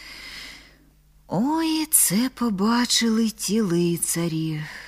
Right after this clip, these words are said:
та й говорять між собою: «Щаслива людина, дістане таку чудову і багату княжну.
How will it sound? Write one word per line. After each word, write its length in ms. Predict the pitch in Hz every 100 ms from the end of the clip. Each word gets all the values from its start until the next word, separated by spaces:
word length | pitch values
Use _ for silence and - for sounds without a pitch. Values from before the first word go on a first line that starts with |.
| - - - -
та 100 | 127
й 100 | 135
говорять 640 | 123 127 123 185 - -
між 240 | 127 131 -
собою: 680 | - 123 - 131 123 - - - - - - - _ - - _ _ - - -
«Щаслива 1000 | - 214 233 - 135 147 175 214 208 202
людина, 640 | 190 170 147 127 120 - _ _ - - - - - _ -
дістане 600 | 135 151 - 151 175 190
таку 340 | 185 - 180 175
чудову 560 | - 151 151 180 175
і 60 | 170
багату 520 | 143 147 143 165 170
княжну. 1000 | - 165 151 135 135 139 156 170 147